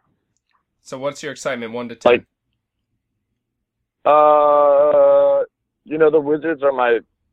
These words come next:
Speaker 2: my least favorite of the four G C sports teams, but I'd say, like, a, a six, maybe a five.
Speaker 1: All right, Capitals.
Speaker 2: Capitals, it's ten every year, man. That's my team. Um,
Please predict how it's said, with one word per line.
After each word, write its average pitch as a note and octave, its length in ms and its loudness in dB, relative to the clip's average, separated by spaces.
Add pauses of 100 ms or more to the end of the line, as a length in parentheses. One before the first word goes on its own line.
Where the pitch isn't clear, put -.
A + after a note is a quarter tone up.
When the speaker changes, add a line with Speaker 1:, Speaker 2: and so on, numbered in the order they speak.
(220)
Speaker 2:
my A#2 140 -2
least A2+ 360 -6 (1120)
favorite B2 440 2
of A2 240 2
the G#2 160 -6
four A2 220 4
G G#2+ 220 -6
C A2 140 -8
sports A2+ 280 2
teams, B2+ 280 -4
but B2+ 220 2
I'd E3+ 180 2
say, - 80 0
like, E3 180 0
a, G#2+ 200 4 (180)
a - 60 -6 (140)
six, A2+ 200 0 (440)
maybe A2+ 140 -4
a G2 60 -2
five. G2 340 0 (1300)
Speaker 1:
All B2+ 80 -8
right, A2+ 280 -8
Capitals. C3 600 -10 (1700)
Speaker 2:
Capitals, E3 540 0
it's C#3+ 200 -16
ten D#3+ 200 -4
every C3+ 280 -6
year, C3 200 0
man. G2+ 220 -10
That's A#2 200 -4
my A#2 140 -4 (100)
team. G#2 320 -6 (300)
Um, F2 520 -4